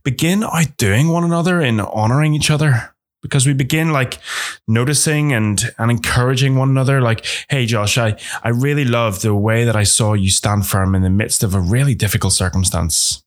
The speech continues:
and how you reminded me that it's not about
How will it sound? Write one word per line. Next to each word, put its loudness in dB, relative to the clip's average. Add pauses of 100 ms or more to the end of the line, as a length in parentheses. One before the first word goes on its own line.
(140)
and -4
how 0
you 0
reminded 0
me 2
that 0
it's -2
not 0
about -4